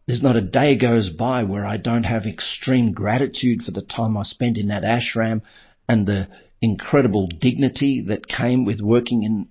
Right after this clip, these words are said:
in, in the, uh, United Nations for Sylvia, for a person who could translate what was going on outside of her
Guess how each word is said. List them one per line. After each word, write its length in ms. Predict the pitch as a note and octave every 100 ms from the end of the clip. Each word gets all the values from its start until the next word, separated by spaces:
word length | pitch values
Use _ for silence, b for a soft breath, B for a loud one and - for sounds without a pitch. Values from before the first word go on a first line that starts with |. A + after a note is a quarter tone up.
| -
in, 260 | A2 G#2 - _
in 280 | A#2 A2 G#2
the, 340 | G#2 G2+ G2
uh, 220 | G2+ G2
United 560 | F#2+ A2+ A#2 A2+ A2 E2+
Nations 480 | A#2 A2 - G#2+ - B B B B -
for 80 |
Sylvia, 760 | A#2+ - C#3+ C3+ A2+ A#2+ A#2 A#2 B B -
for 160 | A#2
a 60 | G2+
person 440 | - C#3 B2 -
who 220 | G#2+ A#2 A#2+
could 200 | A#2 A2
translate 760 | - A#2+ B2 G2+ A2 A#2 E2+ b b b
what 160 | D#3+
was 160 | C#3+ A2+
going 380 | F2+ A#2 A2+ A2
on 260 | A#2 A#2 -
outside 580 | A2 - - A#2 B2+ B2+
of 100 | A#2
her 360 | B2 C3+ B2+